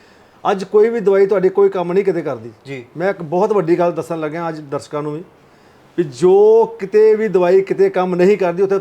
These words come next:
Speaker 1: ਪਰਮਾਤਮਾ ਦੀ ਦੁਆ ਕੰਮ ਕਰਦੀ ਹੈ।
Speaker 2: ਹੂੰ।
Speaker 1: ਦੂਜਾ, ਪੁਰਾਤਨ ਸਮੇਂ ਦੇ ਵਿੱਚ ਲੋਕ ਨਾਭੀ ਨਾਲ ਜੁੜੀ ਹੋਈ, ਨਾਭ ਜਿਹਨੂੰ ਕਹਿੰਦੇ ਆ, ਨਾਭ ਕਮਲ ਆ, ਸਾਡਾ ਇੱਕ ਸੈਂਟਰ ਪੁਆਇੰਟ ਆ।
Speaker 2: ਜੀ।
Speaker 1: ਅੱਜ ਅਸੀਂ ਇਹਦੇ ਨਾਲ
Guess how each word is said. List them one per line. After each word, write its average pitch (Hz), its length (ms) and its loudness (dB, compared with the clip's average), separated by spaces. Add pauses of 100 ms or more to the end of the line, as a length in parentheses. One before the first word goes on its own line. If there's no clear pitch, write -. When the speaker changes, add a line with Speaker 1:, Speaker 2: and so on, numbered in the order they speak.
(140)
Speaker 1:
ਪਰਮਾਤਮਾ 160 520 -4
ਦੀ 175 100 0
ਦੁਆ 143 340 -2
ਕੰਮ 143 200 -6
ਕਰਦੀ 117 380 -8
ਹੈ। 110 80 -18 (240)
Speaker 2:
ਹੂੰ। 113 360 -20
Speaker 1:
ਦੂਜਾ, 151 400 0 (840)
ਪੁਰਾਤਨ 185 340 2
ਸਮੇਂ 202 240 2
ਦੇ 208 140 4
ਵਿੱਚ 196 280 0 (520)
ਲੋਕ 196 340 2 (440)
ਨਾਭੀ 226 340 0
ਨਾਲ 247 160 4
ਜੁੜੀ 214 280 0
ਹੋਈ, 208 300 2 (840)
ਨਾਭ 180 400 2
ਜਿਹਨੂੰ 202 220 2
ਕਹਿੰਦੇ 180 320 -2
ਆ, 156 120 -8 (180)
ਨਾਭ 175 240 -2
ਕਮਲ 156 320 -4
ਆ, 123 180 -8
ਸਾਡਾ 160 240 -4
ਇੱਕ 196 100 -2
ਸੈਂਟਰ 165 360 -6
ਪੁਆਇੰਟ 156 300 -4
ਆ। 117 100 -10 (200)
Speaker 2:
ਜੀ। 135 180 -14 (120)
Speaker 1:
ਅੱਜ 185 140 2
ਅਸੀਂ 202 180 0
ਇਹਦੇ 208 120 2
ਨਾਲ 202 240 0